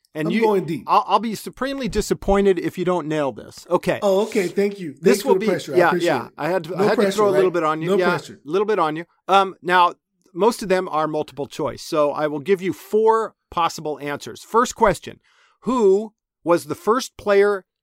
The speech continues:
Speaker 1: in N B A history to be elected league most valuable player by a unanimous vote? Here are your four answers. Michael Jordan, Stephen Curry,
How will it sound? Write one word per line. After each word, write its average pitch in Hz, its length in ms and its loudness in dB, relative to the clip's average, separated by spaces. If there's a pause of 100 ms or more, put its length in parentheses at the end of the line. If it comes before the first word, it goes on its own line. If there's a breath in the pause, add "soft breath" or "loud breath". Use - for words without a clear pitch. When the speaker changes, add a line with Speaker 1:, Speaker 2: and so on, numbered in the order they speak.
Speaker 1:
in 151 260 -6
N 240 220 0
B 233 180 0
A 214 140 6
history 135 600 -4 (360)
to 180 100 2
be 175 140 -2
elected 170 520 0
league 233 560 -4 (120)
most 160 260 -2
valuable 220 500 -2
player 180 600 -2
by 160 160 0
a 160 180 -4
unanimous 160 1000 -4 (340)
vote? 131 480 -4 (340)
Here 190 280 2
are 160 180 -2
your 143 180 -2
four 170 560 0 (560)
answers. - 540 -10 (360)
Michael 202 380 0
Jordan, 151 480 -2 (1000)
Stephen 160 540 -4
Curry, 202 500 0